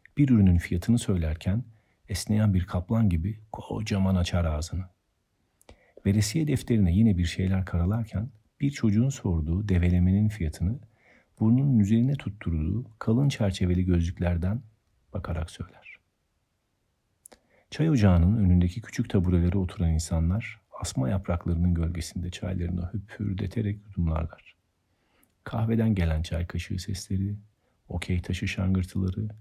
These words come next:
kuvvetle masaya vurulan kağıtların gürültüsü ve kaybedenlerin şanslarına ettikleri küfürler.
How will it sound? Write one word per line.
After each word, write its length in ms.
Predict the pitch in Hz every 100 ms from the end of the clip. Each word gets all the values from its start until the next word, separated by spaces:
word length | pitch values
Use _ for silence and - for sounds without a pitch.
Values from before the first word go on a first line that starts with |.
| _ _ _ _ -
kuvvetle 440 | 104 98 110 98
masaya 380 | 85 80 92 90
vurulan 380 | 82 78 82 87
kağıtların 540 | 87 82 80 80 82
gürültüsü 600 | 82 85 85 - - 117 - - _ _ _ _ -
ve 80 |
kaybedenlerin 800 | - 104 101 98 98 92 87 87
şanslarına 600 | 87 - 92 - 82 87
ettikleri 520 | 82 - - - 82 87
küfürler. 720 | - - 80 85 - -